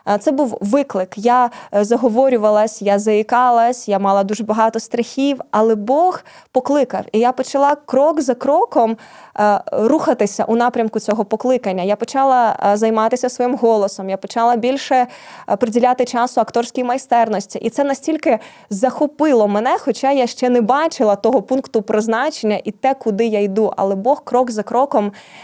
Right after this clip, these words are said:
мене вів. І ось одного дня я все ж таки вступаю на акторський, е, факультет, я вступаю в, в університет. І також було дуже багато викликів навколо мене, тому що я, як віруюча людина,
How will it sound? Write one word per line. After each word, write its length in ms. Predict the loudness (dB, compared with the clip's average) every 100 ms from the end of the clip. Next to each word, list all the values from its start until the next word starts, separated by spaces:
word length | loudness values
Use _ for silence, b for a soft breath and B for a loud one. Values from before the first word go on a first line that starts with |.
| B
мене 260 | 0 2 2
вів. 260 | 0 -2 0
І 120 | 0
ось 200 | 0 0
одного 300 | 0 2 2
дня 240 | 0 0
я 80 | 0
все 160 | -2 -6
ж 80 |
таки 160 | -6 -8
вступаю 560 | -8 -8 0 2 2 2
на 120 | 0
акторський, 720 | 0 0 -2 -2 -2 0 -2 B B B
е, 80 | -2
факультет, 720 | 0 0 0 0 2 2 0
я 120 | -2
вступаю 640 | -6 -4 -2 2 2 4 0
в, 140 | -2 -4
в 100 | -2
університет. 880 | 0 0 -4 -6 -2 0 0 -2 -8 B B B B
І 280 | 0 2 2 0
також 240 | 0 0
було 320 | 0 2 2
дуже 300 | 2 0 -2
багато 540 | -2 0 2 2 2 0
викликів 540 | 2 0 -2 -4 -4
навколо 460 | -4 -2 0 2 2
мене, 300 | 0 0 -2
тому 220 | -4 -6
що 180 | -4 -2
я, 240 | 0 2
як 340 | 2 0 -2
віруюча 560 | -4 0 2 2 0 -2
людина, 580 | -2 0 2 2 0